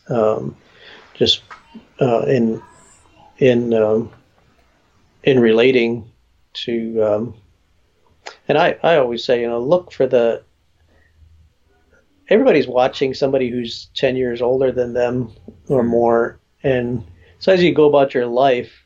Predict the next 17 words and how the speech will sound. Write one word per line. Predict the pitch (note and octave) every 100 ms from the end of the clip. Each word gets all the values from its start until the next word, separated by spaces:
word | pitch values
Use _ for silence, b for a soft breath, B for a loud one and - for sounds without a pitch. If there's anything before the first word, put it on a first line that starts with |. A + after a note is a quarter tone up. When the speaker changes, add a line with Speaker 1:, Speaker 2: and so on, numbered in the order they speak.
| _ _ _ _ _ _ _
Speaker 1:
watch | D#3 D3 F3+ F3+ -
for | - C#3+
the | C3+ B2 A#2+ - _ - F3+ - _ _ -
boy | C3+ C3 B2 A#2+
or | B2
the | A#2+ B2
younger | C3+ C3 A#2
man | B2 C3 B2 A#2+
who | G#2 A#2+ A#2 A#2+ - _ _ _ _ -
kinda | D#3 C3+
hangs | A2+ B2+ B2
around | A#2 A#2+ A#2+ B2
you | B2
in | A#2 A#2
group | B2 B2
settings | - A#2+ A#2+ A#2 A#2+ A#2+
and | A#2 A#2